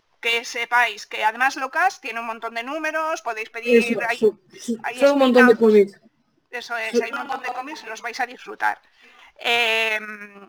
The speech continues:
Speaker 1: vale, pues nada, yo creo que lo vamos a ir dejando. Una hora y dieciocho, Dios mío, Aroa.
Speaker 2: No quería entrevista, toma entrevista y
Speaker 1: Toma
Speaker 2: madre mía,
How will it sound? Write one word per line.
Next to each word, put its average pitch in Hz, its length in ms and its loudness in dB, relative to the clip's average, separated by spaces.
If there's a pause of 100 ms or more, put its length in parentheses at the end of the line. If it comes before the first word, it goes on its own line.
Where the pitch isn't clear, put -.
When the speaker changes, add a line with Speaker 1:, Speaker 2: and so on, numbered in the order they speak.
(300)
Speaker 1:
vale, 254 380 2
pues - 280 -6
nada, 277 240 -2
yo 262 140 -8
creo 302 160 -6
que 302 160 -6
lo 240 80 -4
vamos 220 260 -4
a 220 80 -4
ir 208 100 -10
dejando. 233 540 -4
Una 240 220 -2
hora 269 120 -2
y 302 60 -8
dieciocho, 220 500 -14
Dios 202 180 -20
mío, 220 200 -8
Aroa. 214 320 -8 (1900)
Speaker 2:
No 233 200 8
quería 285 260 8
entrevista, 269 520 2
toma 302 200 8
entrevista 302 520 4
y 247 100 10
Speaker 1:
Toma 247 200 10
Speaker 2:
madre 254 60 2
mía, 262 120 4